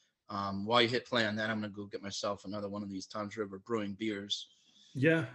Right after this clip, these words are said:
Speaker 2: and this is, this is great. I'm glad you brought this up because I, you know, I saw her, um, I saw her, you know, uh, that she had, was on Saturday Night Live, and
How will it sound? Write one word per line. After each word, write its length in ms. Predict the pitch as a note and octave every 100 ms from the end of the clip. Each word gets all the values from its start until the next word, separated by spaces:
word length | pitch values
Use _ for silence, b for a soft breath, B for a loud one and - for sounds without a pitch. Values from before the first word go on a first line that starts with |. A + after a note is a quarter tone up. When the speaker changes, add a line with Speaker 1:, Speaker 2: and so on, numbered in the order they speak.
| -
Speaker 2:
and 160 | C#3+
this 160 | F#3 F#3+
is, 140 | A#3
this 200 | F3+ G#3+
is 80 | F#3+
great. 180 | E3 F#3
I'm 100 | C#3
glad 200 | D3+ D#3
you 60 | C#3
brought 180 | D3 C#3
this 120 | -
up 100 | C3
because 240 | C3 C3+
I, 80 | C3
you 240 | C3+ C3 C#3
know, 80 |
I 60 | B2+
saw 400 | B2 - D3 D3+
her, 420 | C#3 D3 C#3 - - -
um, 540 | C#3 C3 B2+ B2 A#2 - _ -
I 60 |
saw 260 | C3 D#3 C#3+
her, 360 | B2+ C3+ C3 B2+
you 200 | B2+ B2
know, 200 | A#2+ G#2+ - -
uh, 360 | A#2 A2+ - A#2+ - - C3 B2+
that 160 | C3+ C3
she 160 | - C3+
had, 260 | B2+ A2 - _ - B2
was 140 | C3+ C3
on 200 | C3 B2+
Saturday 260 | C3+ A#2+ A#2+
Night 80 | A2+
Live, 220 | A#2+ A2+
and 260 | A2 A#2+